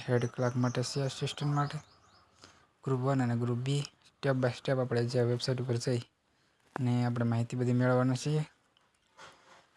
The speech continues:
તો આ રીતના તમે જોઈ શકો છો, વેબસાઇટ અહીંયા આપેલી છે, એના પર જઈને તમારે જે બધી પ્રોસેસ કરવાની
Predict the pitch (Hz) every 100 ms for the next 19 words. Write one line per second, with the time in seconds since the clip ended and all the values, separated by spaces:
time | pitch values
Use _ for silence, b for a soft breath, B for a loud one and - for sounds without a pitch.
0 | - 131 123 127 127 123 120 131 131 120
1 | 117 117 117 120 - 123 123 123 131 151
2 | 127 120 127 120 120 120 127 127 120 120
3 | 120 117 120 120 123 123 - 123 123 123
4 | - 117 117 147